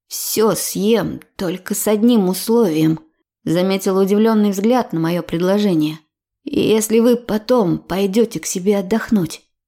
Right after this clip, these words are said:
«Договорились?» Подмигнула и добавила. «За тобой Нина присмотрит. Попрошу её». «Ещё и Нина здесь обитает», подумала я, представив кучу разных людей.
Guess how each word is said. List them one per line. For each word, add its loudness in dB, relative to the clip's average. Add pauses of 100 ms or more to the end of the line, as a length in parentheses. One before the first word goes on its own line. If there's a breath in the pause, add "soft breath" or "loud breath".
(120)
«Договорились?» 0 (360)
Подмигнула 2
и 0
добавила. -2 (400)
«За 0
тобой 2
Нина 4
присмотрит. -6 (240)
Попрошу -2
её». 2 (560)
«Ещё 0
и 4
Нина 4
здесь 0
обитает», -4 (280)
подумала 2
я, 0 (300)
представив 0
кучу 0
разных 0
людей. -2